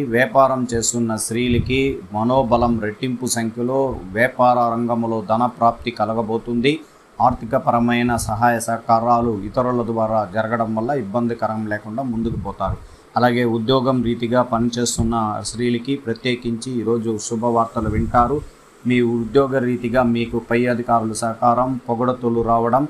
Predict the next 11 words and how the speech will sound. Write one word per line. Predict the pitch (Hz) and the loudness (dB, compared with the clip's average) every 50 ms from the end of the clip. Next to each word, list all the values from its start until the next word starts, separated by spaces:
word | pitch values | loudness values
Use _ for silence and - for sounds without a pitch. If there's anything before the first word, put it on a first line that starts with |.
| - - - - - - | -6 -10 -20 -16 -6 -2
అలాగే | 110 113 120 120 117 120 123 | 0 2 2 2 2 2 2
ముందంజనలోకి | 117 117 120 127 127 123 127 127 123 123 123 123 120 120 120 117 117 110 113 | 2 2 0 0 2 2 2 2 2 2 2 2 2 2 0 0 0 -2 -2
మీరు | 113 113 117 110 | -2 0 0 0
వెళ్ళడం | 113 110 113 120 117 117 110 110 | 0 2 2 2 2 2 0 0
వల్ల | 107 107 110 113 135 139 | 0 0 0 2 0 2
మీ | 127 120 120 113 | 2 0 -2 -2
కుటుంబం | 113 117 104 123 120 123 120 117 110 113 | -4 -6 -4 -2 0 2 2 2 0 0
అంతా | 113 117 117 - 107 104 | -2 -2 -2 0 0 0
సంతోషకరంగా | - 117 113 110 - 120 113 - 120 113 117 110 110 110 110 110 127 113 107 | 0 -2 -4 -4 -2 -2 -2 -2 -2 -2 0 0 0 0 0 0 0 2 2
గడపడానికి | 107 113 107 - 107 110 107 110 107 - 147 | 0 0 0 2 2 2 2 2 2 2 2
అవకాశం. | 127 113 107 - 113 110 - - 120 113 | 2 2 2 0 0 2 2 2 0 0